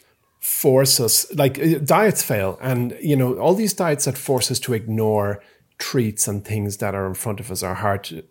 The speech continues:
to sustain. And then there's the, the drug you mentioned, the Ozempic, which, Anne-Marie, you were telling me yesterday is absolutely everywhere in America. Ads in the subway and T V shows and magazine covers and so on.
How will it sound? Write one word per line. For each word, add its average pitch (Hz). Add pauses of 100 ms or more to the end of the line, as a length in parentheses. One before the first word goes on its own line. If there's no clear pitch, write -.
to -
sustain. 113 (420)
And 156
then 190
there's 185
the, 147
the 135
drug 123
you 120
mentioned, 107 (100)
the 107 (100)
Ozempic, 127 (100)
which, - (220)
Anne-Marie, 143
you 131
were 190
telling 120
me 107
yesterday 107
is 104 (100)
absolutely 151
everywhere 135
in 110
America. 98 (360)
Ads 135
in 139
the 120
subway 123
and 101
T 131
V 117
shows 117
and 104
magazine 107
covers 107
and 104
so 104
on. 104